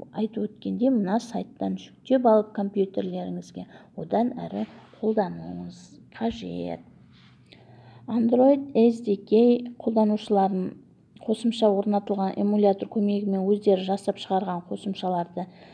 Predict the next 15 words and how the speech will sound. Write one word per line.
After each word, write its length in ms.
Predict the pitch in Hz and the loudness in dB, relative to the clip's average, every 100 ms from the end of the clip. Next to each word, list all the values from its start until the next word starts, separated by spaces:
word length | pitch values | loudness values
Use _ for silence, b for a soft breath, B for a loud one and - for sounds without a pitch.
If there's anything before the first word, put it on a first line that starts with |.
| B - | B -4
тестілей 680 | 254 240 - 208 190 180 165 | -2 -2 -4 -2 0 0 -2
алады. 480 | 160 170 170 170 - b b b | -2 -4 -6 -8 -16 b b b
Linux-ке 560 | 226 233 226 226 - 202 | 2 4 4 0 -6 -2
негізделген 580 | 190 190 190 190 180 175 | 0 0 -2 -2 -2 -2
Android 460 | 165 190 185 180 - | -2 0 0 -2 -2
S 200 | 180 185 | -2 -2
D 80 | 185 | -6
K 160 | - | -4
ортасы 480 | 175 165 - - - | -2 -2 -6 -10 -10
қосымшаларды 880 | - 101 101 - 175 170 165 160 - B B B | -10 -6 -6 -4 -2 -2 -4 -10 -12 B B B
оған 300 | 226 202 190 | -2 0 0
дейін 160 | 180 - | -2 -4
айтып 320 | 175 175 170 | -6 -6 -8
өткен 300 | 175 - 277 240 | -8 -2 0 0
мына 220 | 170 | -2